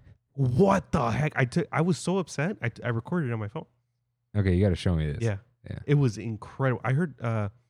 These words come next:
Speaker 1: Nightmare Before Christmas music. They're just bold. Like, why? No, that's not yours.
Speaker 2: Oh, you could pay for it. Well,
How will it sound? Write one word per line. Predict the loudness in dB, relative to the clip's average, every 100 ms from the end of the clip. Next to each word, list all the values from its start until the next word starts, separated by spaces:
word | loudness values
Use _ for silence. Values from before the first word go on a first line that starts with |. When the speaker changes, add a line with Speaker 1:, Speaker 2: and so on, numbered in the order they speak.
| _ _ -8
Speaker 1:
Nightmare | -4 -2 -4
Before | -6 -6 -6
Christmas | -6 -8 -6 -6
music. | -4 -4 -8 _ _ -8
They're | -4
just | -2 -4 _
bold. | -8 -4 -4 -6 -14 _ _ _ -10
Like, | -8 -8 _ _ _ _ _ _ _ -20
why? | -16 -14 -12 -14 -14
No, | -16 -18
that's | -20 -12
not | -8
yours. | -4 -4 -6 -8 _ _ _ _ _ _
Speaker 2:
Oh, | 0
you | 2 4
could | 2 2
pay | 0
for | 0 -4
it. | -6 _ _ _ _
Well, | 0 2 2